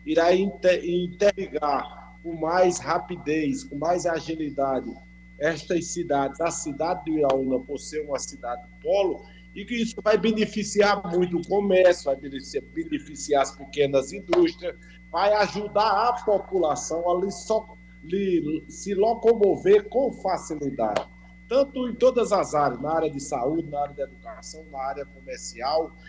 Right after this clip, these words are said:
em todos os setores. Então, será um grande benefício para o Iraúna essa estrada.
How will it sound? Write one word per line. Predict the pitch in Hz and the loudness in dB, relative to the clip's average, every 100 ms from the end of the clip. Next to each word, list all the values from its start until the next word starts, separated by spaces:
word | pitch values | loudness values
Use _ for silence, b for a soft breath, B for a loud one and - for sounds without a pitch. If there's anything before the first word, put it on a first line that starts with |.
| B - | B -6
em | 226 - | -4 4
todos | 226 240 - | 6 6 2
os | - | -4
setores. | 170 143 123 107 101 | -2 -2 -4 -6 -4
Então, | 131 165 170 | -2 -2 0
será | 185 185 185 | 2 4 2
um | 175 | 2
grande | 143 220 233 | 4 4 4
benefício | 180 180 147 - - - - - - - - | -2 -4 -4 -8 -14 -16 -20 -20 -20 -14 -4
para | 170 180 156 | 0 2 2
o | |
Iraúna | 139 127 - 120 135 143 135 | 0 -2 -4 -4 -2 0 2
essa | 147 143 | 0 -2
estrada. | 117 110 - 127 160 170 | -4 -6 0 4 4 2